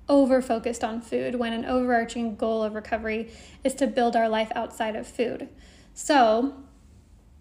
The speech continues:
in order for food to have less control over us, we have to really work on reducing these compulsions. And like I said, calorie counting can just feel so automatic that it just seems to kind of happen without much awareness.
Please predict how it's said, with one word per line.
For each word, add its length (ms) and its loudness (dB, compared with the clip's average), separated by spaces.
in 180 0
order 320 4
for 440 4
food 280 -2
to 60 0
have 340 0
less 180 0
control 440 -2
over 260 0
us, 240 -2
we 80 -4
have 220 -2
to 80 0
really 280 0
work 360 -2
on 180 -4
reducing 560 -4
these 180 -6
compulsions. 920 -8
And 100 4
like 180 2
I 100 2
said, 280 2
calorie 400 -2
counting 280 -4
can 160 -4
just 180 -12
feel 180 -4
so 540 0
automatic 680 -2
that 120 2
it 120 -2
just 200 -4
seems 280 2
to 80 -8
kind 180 -6
of 120 -6
happen 580 -4
without 480 -4
much 220 0
awareness. 680 -4